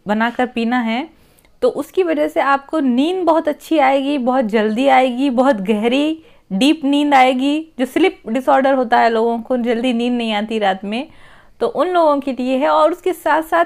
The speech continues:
ये ड्रिंक पीने से, अ, आपका मेटाबॉलिज्म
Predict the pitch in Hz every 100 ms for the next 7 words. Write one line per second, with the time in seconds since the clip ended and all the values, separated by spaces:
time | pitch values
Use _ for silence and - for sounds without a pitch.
0 | 330 277 339 277 320 339 302 294 311 302
1 | 269 302 359 - - - 202 214 - 233
2 | 277 - 311 247 254 320 330 339 330 330